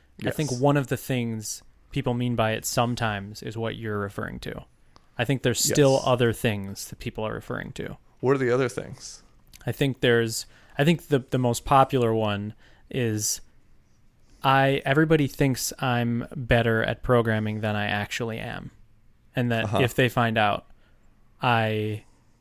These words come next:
Speaker 1: will, I'm, I've oversold myself, I've overstated myself. They will find
Speaker 2: Yes.
Speaker 1: out, and I will be fired, or I will be, um, looked down upon in some way, you know?
Speaker 2: Uh-huh.
Speaker 1: I think that's, like, your run-of-the-mill imposter syndrome,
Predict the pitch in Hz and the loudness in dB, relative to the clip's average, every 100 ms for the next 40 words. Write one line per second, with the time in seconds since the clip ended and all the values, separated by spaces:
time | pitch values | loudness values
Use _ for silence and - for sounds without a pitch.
0 | _ - 120 110 107 - 123 127 127 151 | _ -4 0 0 -2 -2 -2 0 2 6
1 | 143 131 - 117 110 120 117 120 117 113 | 6 6 2 0 0 0 2 2 2 0
2 | 107 110 104 101 113 104 104 107 95 107 | -2 -2 -2 -4 -4 -4 -4 -6 -4 -2
3 | 101 - - - - 127 113 131 135 - | -4 -6 -20 -20 0 2 4 6 6 4
4 | 117 107 101 101 - - 110 104 107 104 | 4 2 0 0 -4 -6 -4 -4 -4 -6
5 | 110 101 - 135 123 117 117 - 123 107 | -6 -10 0 4 6 4 2 0 -4 -2
6 | 104 104 104 110 104 117 - - - _ | -4 -4 -6 -6 -8 -10 -16 -20 -20 _
7 | 113 104 95 - - 151 135 - 107 107 | -4 -4 -6 -10 -6 -2 0 0 0 0
8 | 110 110 101 95 95 - 104 - - - | -2 -2 -2 -6 -6 -4 -4 -6 -12 -14
9 | - - - - - - - 110 113 - | -20 -20 -20 -14 -12 -12 -8 -4 -4 -6
10 | - - 139 147 131 123 120 110 - - | -18 -2 2 6 6 6 2 0 -6 -20
11 | - 135 117 127 127 120 120 113 107 101 | -2 2 4 6 4 2 2 2 2 0
12 | 101 92 - - - 131 143 | -2 -4 -6 -10 -10 -12 -14